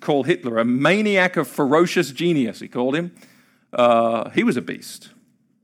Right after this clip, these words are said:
Uh, but he was also proud, arrogant. Uh, communism, a godless utopia.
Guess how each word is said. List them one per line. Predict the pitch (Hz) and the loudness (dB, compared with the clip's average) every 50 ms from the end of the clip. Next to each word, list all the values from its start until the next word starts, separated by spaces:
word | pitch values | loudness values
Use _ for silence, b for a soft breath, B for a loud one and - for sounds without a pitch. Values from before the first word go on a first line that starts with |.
| _ _ _ - - _ _ _ _ - | _ _ _ -20 -20 _ _ _ _ -6
Uh, | - 113 107 104 - - | -2 0 2 2 0 0
but | - 120 110 | -2 -4 -4
he | 120 127 | -2 -4
was | 120 113 123 | -2 -2 -2
also | 131 180 175 - 110 95 92 85 - _ _ _ _ _ _ _ _ _ _ _ _ _ _ _ _ _ _ _ _ | -4 -4 -4 -4 -4 -6 -6 -8 -12 _ _ _ _ _ _ _ _ _ _ _ _ _ _ _ _ _ _ _ _
proud, | - - 90 82 78 - - - - _ _ _ _ _ _ _ _ _ _ - | -6 -6 -4 -4 -6 -8 -12 -16 -20 _ _ _ _ _ _ _ _ _ _ -8
arrogant. | 98 87 90 95 - - - - - _ _ _ _ _ b b b b b b b - | -6 -6 -6 -8 -10 -14 -20 -20 -20 _ _ _ _ _ b b b b b b b -6
Uh, | 104 104 107 | -4 -4 -4
communism, | - - - - 220 233 202 160 127 107 95 87 87 | -4 -4 -4 -2 -2 0 0 -2 -2 -4 -6 -8 -12
a | 101 | -8
godless | 104 - 151 170 160 160 170 160 - | -2 0 0 0 0 -2 -6 -6 -6
utopia. | - 135 131 - 143 127 127 - - 95 - | -6 -6 -4 -4 -4 -4 -4 -6 -10 -12 -14